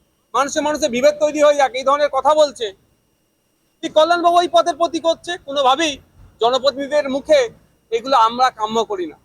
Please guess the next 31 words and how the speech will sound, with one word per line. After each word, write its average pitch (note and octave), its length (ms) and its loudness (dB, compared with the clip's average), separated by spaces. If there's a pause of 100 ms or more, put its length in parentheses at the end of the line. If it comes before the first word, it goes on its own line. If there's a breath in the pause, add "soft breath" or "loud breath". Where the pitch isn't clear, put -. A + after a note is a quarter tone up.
(280)
আমরা C4 140 2
পাবলিক B3+ 420 -2 (160)
রিপ্রেজেন্টেটিভ, B3+ 600 -2 (480)
আমাদের B3+ 400 2
শব্দ G#3+ 340 -4
চয়নের D4+ 320 2
ক্ষেত্রে, F#3+ 440 -4 (600)
আমাদের B3 200 0
বাক্যর A3+ 460 2
ক্ষে-, C#4 180 -4
বাক্য A#3 380 2 (160)
কোন, C#4+ 280 -6 (420)
কোন C4+ 140 -6
ভাষায় C4+ 320 2
কথা C4 240 0
বলছি, C4+ 380 -2 (320)
কতটা D4+ 340 2
কথা D#4+ 180 2
বলতে D#4 260 2
হবে, G#3+ 300 2 (460)
এগুলো B3+ 200 -4
আমাদের C#4 240 -2
একটু A#3+ 120 -4
ভেবে B3 160 2
চিন্তে B3+ 240 -2
বলা B3 200 4
দরকার, A#3+ 400 2
বুঝে G#3+ 200 -8
শুনে A3+ 200 -4
বলা F3+ 180 0
দরকার। C#3+ 320 -6